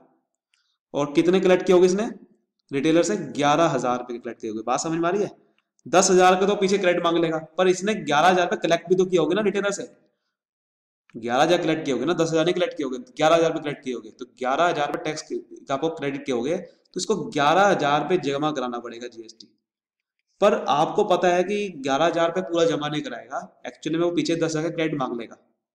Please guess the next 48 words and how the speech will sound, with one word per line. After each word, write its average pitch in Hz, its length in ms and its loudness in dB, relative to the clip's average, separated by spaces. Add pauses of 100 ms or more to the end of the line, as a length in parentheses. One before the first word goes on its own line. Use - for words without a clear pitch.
(460)
ग्यारह 123 240 0
हजार 143 200 0
रुपये 156 120 -4
जमा 135 180 -2
नहीं 165 120 0
कराएगा, 147 540 -4 (140)
जी, - 260 -14
credit 160 320 -2
मांग 127 140 -2
लेगा, 127 120 -2
तो 175 100 -2
उस - 160 -6
actually 190 400 -2
में 190 440 0
एक 190 260 4
हजार 160 300 0
रुपये 156 140 -4
ही 175 100 6
जमा 165 220 2
कराना 120 260 -6
पड़ेगा। 151 320 -12 (1800)
भाई, 151 140 4
retailer 156 400 2
से 190 140 0
ग्यारह 147 260 2
हजार 156 180 0
रुपये 170 140 0
मिली 127 200 -2
है 123 280 -10
जीएसटी 123 400 -8
के, 107 80 -16 (400)
पीछे 175 300 2
उसका 202 300 6
दस 190 240 4
हजार 170 220 6
का 190 60 0
credit 160 340 0
मांग 123 120 -4 (100)
लेगा, 113 140 -20 (680)
क्योंकि 190 160 0
दस 190 160 4
हजार 190 220 4
मैंने 175 220 2
पे 165 180 2
किए 127 180 -2
थे 123 80 -8
गलती 117 220 -12
से, - 120 -14